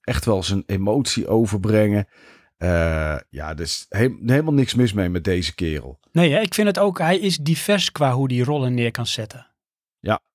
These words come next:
Speaker 1: ja, ja. Nee, dus heel goed gekozen voor deze rol.
Speaker 2: Zeker weten, ja. En dan heb je in één keer Matt Damon die het, eh, die het scherm loopt. En dan denk ik, "Hé, hey, daar is Matt Damon." <laughs>
Speaker 1: Ja, ja, nee, ja, dat is, nou ja,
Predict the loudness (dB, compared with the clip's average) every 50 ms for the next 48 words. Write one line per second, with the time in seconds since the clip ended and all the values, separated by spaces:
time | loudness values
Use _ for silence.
0 | _ _ -6 -6 -6 -6 -10 _ -10 -10 -8 -6 -4 0 0 2 2 2 0 -2
1 | -2 0 2 4 4 4 4 2 -2 -4 -4 -4 -6 -4 0 0 0 0 0 -4
2 | -6 -6 -6 -4 -2 -2 -2 -4 -6 -8 -10 -10 -10 -10 -12 _ -6 -4 -4 -2
3 | -2 -4 -6 -6 -6 -6 -6 -8 -10 -12 -16 -16 -18 _ _ _ _ _ -6 -4
4 | -4 -4 -6 _ _ _ _ _ _ _ _ _ _ _ 0 2 2 2 2 0
5 | 0 0 0 2 2 2 4 2 4 4 2 2 4 2 2 2 2 0 -2 -2
6 | -4 -2 0 0 2 2 0 0 0 0 0 0 0 0 2 2 2 2 4 2
7 | 2 2 2 2 2 2 0 -2 -2 -2 -2 -2 0 -2 0 0 0 -2 0 -4
8 | -4 -2 -2 -2 -2 0 -2 -2 -4 -8 _ _ _ _ -18 -16 -4 -2 -2 -2
9 | 2 2 2 2 2 0 0 -2 -4 -4 -6 -8 -16 -20 -20 -18 -2 0 2 4
10 | 4 4 4 4 4 4 2 2 2 4 4 4 4 4 4 2 0 0 0 -4
11 | -10 -10 -10 _ -4 -2 0 2 2 2 2